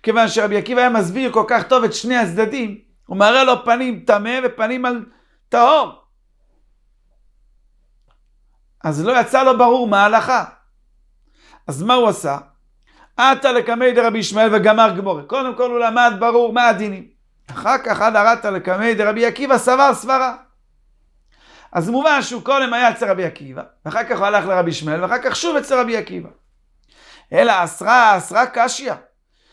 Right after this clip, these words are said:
כי בברייתא הראשונה משמע שרבי ישמעאל אוסר, בברייתא השנייה משמע שרבי עקיבא אוסר, על זה הגמרא אומרת קשיא. תניא רבי יהודה אומר,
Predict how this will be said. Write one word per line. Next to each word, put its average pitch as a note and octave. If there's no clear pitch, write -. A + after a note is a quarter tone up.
כי G#3+
בברייתא B3
הראשונה A#3
משמע A3+
שרבי G#3
ישמעאל A3
אוסר, B3
בברייתא F#3+
השנייה G#3
משמע F#3+
שרבי F#3
עקיבא B3+
אוסר, G#3
על G#3+
זה C4
הגמרא C4
אומרת B3+
קשיא. A#3
תניא G#3+
רבי F3+
יהודה G3
אומר, F#3